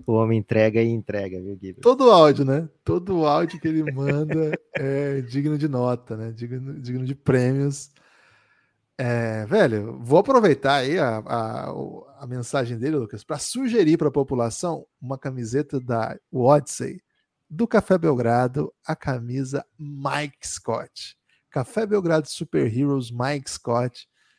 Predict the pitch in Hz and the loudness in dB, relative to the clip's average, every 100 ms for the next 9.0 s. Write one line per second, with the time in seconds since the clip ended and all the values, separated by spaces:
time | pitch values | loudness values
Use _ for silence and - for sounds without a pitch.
0 | _ _ _ 240 247 214 170 160 151 135 | _ _ _ -10 -8 -8 -4 -2 0 0
1 | 139 135 - 139 131 135 123 117 127 120 | -2 -4 -10 -8 -8 -8 -6 -4 -4 -4
2 | 143 123 117 151 170 240 247 208 131 131 | -4 -6 6 8 10 8 6 4 4 6
3 | 170 160 147 135 127 127 131 - 123 - | 6 4 0 0 0 -2 -2 -2 -4 -2
4 | 120 127 139 143 _ _ _ _ _ _ | -2 -2 -4 -10 _ _ _ _ _ _
5 | 139 117 104 - 120 123 117 110 107 110 | -12 -12 -12 -12 -10 -8 -8 -8 -8 -12
6 | - 120 - 147 147 135 120 - 123 120 | -10 -6 0 2 2 0 -4 -6 -8 -6
7 | 117 120 120 127 117 117 226 226 208 190 | -6 -4 -6 -6 -8 -6 -2 2 2 2
8 | 185 185 175 165 143 127 117 107 98 | 0 0 0 0 -4 -4 -8 -10 -16